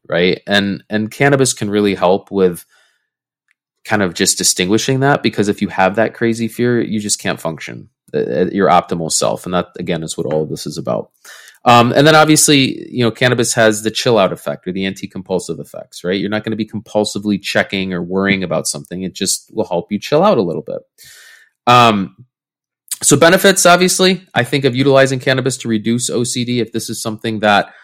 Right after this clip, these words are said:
that you're considering and, and you wanna consider. Uh, anxiety reduction, number one, O C D is heavily, heavily entrenched, I, in anxiety, as we know. So to really kind of go at, go at it from that perspective, I think maybe you're, um,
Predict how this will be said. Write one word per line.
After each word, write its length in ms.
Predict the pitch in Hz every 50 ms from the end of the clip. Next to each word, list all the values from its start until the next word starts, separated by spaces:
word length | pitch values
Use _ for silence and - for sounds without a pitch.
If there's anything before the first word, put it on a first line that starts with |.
| _ _ _ _ _ -
that 220 | 104 101 - - 98
you're 220 | 104 104 107 104
considering 800 | 104 - 107 92 - - 104 101 113 120 135 143 156 165 156 -
and, 400 | - 101 95 95 95 95 - - -
and 120 | - 90 90
you 80 | 92
wanna 280 | 87 87 90 98 107 110
consider. 580 | - 120 113 110 - - 120 131 139 147 143 - - - - _ _ _ _ _ -
Uh, 220 | 101 104 98 98 -
anxiety 460 | 117 117 110 104 117 117 123 123 123
reduction, 460 | 120 127 120 123 120 117 - - 117 110
number 220 | 110 104 98 101
one, 400 | 98 101 104 107 107 110 113 104 -
O 140 | - 110 107
C 180 | - - 107
D 200 | 101 107 104 104
is 220 | 98 92 - - - _
heavily, 380 | - - - 117 120 120 117 110
heavily 300 | 113 107 104 107 107 104
entrenched, 500 | 98 92 - 104 101 101 98 - - -
I, 80 | - - _ _ _ _ _ _
in 140 | 82 82 80
anxiety, 720 | _ _ 82 82 - - 82 85 92 95 104 110 113 123 _ _ _ _ -
as 180 | 95 95 92
we 80 | 101 95
know. 300 | 90 90 90 92 101 101
So 480 | - - 104 98 92 92 90 - - _ _ -
to 160 | - 101 92
really 460 | 85 98 101 98 98 95 90 90 - _
kind 200 | - 104 98 95
of 120 | 85 85 _ _ _ _ _ - 104
go 260 | - 104 101 95 98
at, 280 | 90 - - - -
go 220 | 104 107 101 95 95
at 100 | 95 95
it 160 | 98 - -
from 340 | - 95 87 87 82 - - _ _ _ _ _ _ _ _ _
that 240 | - 98 90 - -
perspective, 540 | - 113 - - - 117 117 - - 120 104
I 100 | 95 90
think 280 | - - 95 90 - -
maybe 280 | 95 92 92 87 92
you're, 380 | 90 85 87 85 82 - - - -
um, 360 | - - - 85 - - -